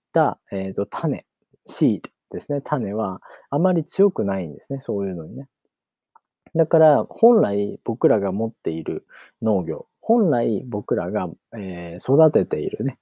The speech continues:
普通の野菜っていうのを、えーと、薬とか、えー、そういった農薬、えー、ペス-、ペスティサイドですね。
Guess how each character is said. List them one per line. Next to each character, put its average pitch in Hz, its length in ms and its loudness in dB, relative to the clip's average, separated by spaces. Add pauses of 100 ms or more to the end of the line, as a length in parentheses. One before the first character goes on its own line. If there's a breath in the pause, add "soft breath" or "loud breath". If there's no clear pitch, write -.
普 - 80 -20
通 127 300 4
の 120 220 0 (280 loud breath)
野 101 140 0
菜 104 240 -4
っ 104 40 -6
て - 200 -6
い 104 40 0
う 95 40 -2
の 92 320 -2
を、 - 80 -12 (320 loud breath)
え 87 120 -2
ー 85 40 -4
と、 90 260 -4
薬 143 400 2
と 139 140 4
か、 - 300 -2 (220)
え 85 180 -10
ー、 - 20 -18
そ - 180 0
う 117 40 4
い 110 40 0
っ - 20 -2 (120)
た 101 240 0
農 117 300 2
薬、 104 440 -2 (520 loud breath)
え 90 260 -2
ー、 - 120 -6
ペ 139 80 4
ス-、 - 220 -10 (100)
ペ 147 120 2
ス - 100 -4
テ 104 100 -6
ィ - 20 -2
サ - 140 -10
イ - 20 -10
ド - 60 -18
で - 80 -18
す - 180 -12
ね。 139 100 -4